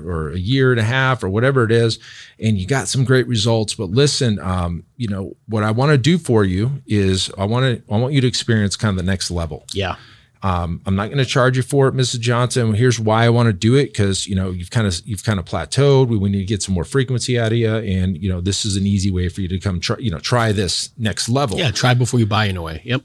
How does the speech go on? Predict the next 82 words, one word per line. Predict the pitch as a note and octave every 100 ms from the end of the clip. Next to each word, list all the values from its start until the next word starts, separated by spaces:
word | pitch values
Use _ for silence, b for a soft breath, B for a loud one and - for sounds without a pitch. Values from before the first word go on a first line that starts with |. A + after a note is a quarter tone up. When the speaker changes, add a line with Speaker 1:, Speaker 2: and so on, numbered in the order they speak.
| C3
Speaker 1:
And, | B2+ A#2+ A#2+
you | B2
know, | A#2+
at | A#2+
the | A#2+
end | B2+
of | D3
that | C#3+ C#3+
thirty | D#3+ D#3 D3+
days, | B2+ C3+ D#3
Missus | D#3+ D3+ D3+
Johnson, | C#3+ C#3+ D#3+ C#3
if | A2+
you | A#2+
wanna | B2+
continue | - G#2 - C3+ B2
on, | B2+ D3+
we'll | B2
just | A2 -
set | C3 -
you | A#2+
up | A#2
with | B2 G#2
the |
new | G2+ F#2
price | - B2+ C#3
point. | - D3+ C3
If, | F#2+
if | B2+ -
not, | B2+ C3+
we | C3
can | A2+
just | G2+ -
put | A2+ -
you | G#2+
right | G#2
back | F#2 G2 F#2+
down | - F#2+ F#2 F2+
to | G2
where | F#2+ G2
you | G2
were. | C3 A3 E2 D#2
How's | F#2 G#2+
that | F#2+ -
sound? | - F2 D2+ A#2+
Of | -
course, | - B3+ A#3 G3+
they're | - D3+
gonna | C3 B2
take | - A2+ -
you |
up | F2+ F2+
on | F2
the | D#2+
offer. | C#2 - -
Speaker 2:
Yeah. | G#2+ B2 - _
Speaker 1:
Of | C3 A2+
course. | - G2+ E2
Why | A#2
Speaker 2:
You're | B2+
Speaker 1:
wouldn't | A2 G#2+
they? | F#3
Speaker 2:
giving | F3 F#3+ D#3
them | C3+ B2+
more | A#2+ C3+ B2 G#2+ G#2+
than | A2+
what | G#2+ G#2+
they're | G#2+
paying | A#2 A2+ G2+
for, | F2+ E2+
Speaker 1:
Yeah. | A2+ C3
Speaker 2:
essentially, | A2+ G2
right? | F2 G2+ A2
Speaker 1:
And | C3+
really | D#3 B3 A3+
the | B2
takeaway | - F3+ A3 E3 C3+
here | A#2 A#2+
is, | A2 F#2+
guys, | A2 G#2+
that | B2 G2
is, | B2 A2+ F#2+